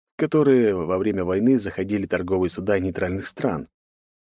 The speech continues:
Как оказалось впоследствии, Кристайлера вытребовал в Норвегию начальник Айнзацкоманда четвёртой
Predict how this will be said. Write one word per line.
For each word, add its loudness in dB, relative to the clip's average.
Как 4
оказалось 4
впоследствии, 2
Кристайлера 2
вытребовал 2
в -6
Норвегию 2
начальник 2
Айнзацкоманда 2
четвёртой -2